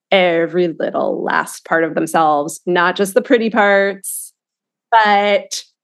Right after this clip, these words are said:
the unsavory parts, the parts that they have previously rejected, put into shadow. By learning these deeper techniques, by going through it themselves,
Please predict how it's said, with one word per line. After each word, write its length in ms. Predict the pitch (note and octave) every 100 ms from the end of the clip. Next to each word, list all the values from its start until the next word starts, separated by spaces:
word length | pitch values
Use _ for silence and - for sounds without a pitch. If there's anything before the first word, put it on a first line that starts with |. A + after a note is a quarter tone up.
| -
the 160 | A3
unsavory 680 | A#3+ C4 C4 C#4+ C4+ C4+ C4+
parts, 840 | C4+ C4 B3 A#3+ A#3 A#3+ A#3+ A#3+ -
the 100 | A3+
parts 400 | - A#3+ A3+ -
that 200 | A3 G#3
they 540 | G#3+ G#3+ G#3 A3 A#3
have 340 | A3 G#3 F#3
previously 640 | F#3+ - C4 C#4+ - C4 C4
rejected, 1300 | C4 G3 - G#3+ A3 - B3 A#3 A3+ A3 A3+ A#3 G3+
put 160 | A#3+ -
into 240 | A#3 A#3
shadow. 760 | A#3+ - G#3+ G#3 G#3 G3+ G3+ G3+ -
By 120 | G#3
learning 440 | G#3 G3 G3 G#3 G#3
these 240 | G#3 G3
deeper 260 | F3+ F#3 F#3+
techniques, 840 | F#3+ F#3 G3+ G3+ G3+ G3 - -
by 180 | - F#3+
going 320 | F#3+ F#3 F#3
through 140 | F#3 F#3+
it 160 | F3
themselves, 1080 | E3+ F#3+ F#3+ F3 F3 F3 E3+ E3+ D#3+ F#3 -